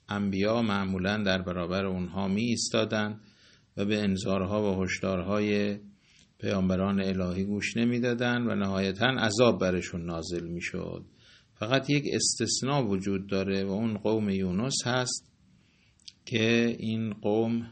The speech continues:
متنبه شدن و پس از اون که حضرت یونس اونها رو ترک کرد، اه، که البته اینجا این قسمت هم اشاره نشده، فقط میگه تنها استثناء قوم یونس هست که او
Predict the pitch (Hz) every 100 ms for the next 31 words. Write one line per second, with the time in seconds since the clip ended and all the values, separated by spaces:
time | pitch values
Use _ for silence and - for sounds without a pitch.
0 | - 104 95 92 92 90 104 113 - 110
1 | 110 107 95 101 98 101 92 95 92 85
2 | 85 87 82 95 85 90 101 - 95 87
3 | 87 87 85 - - - - - - -
4 | 101 101 95 101 110 120 127 123 - -
5 | _ - - - - - 98 101 92 90
6 | 98 - 107 104 101 117 104 110 120 -
7 | 110 113 - - - 110 123 117 98 -
8 | 92 110 120 95 - - 85 - 107 127
9 | 127 110 117 127 131 - - - - -
10 | - 98 95 104 95 - 101 - 127 120
11 | 117 120 104 98 98 110 - 113 110 -
12 | - - 104 104 104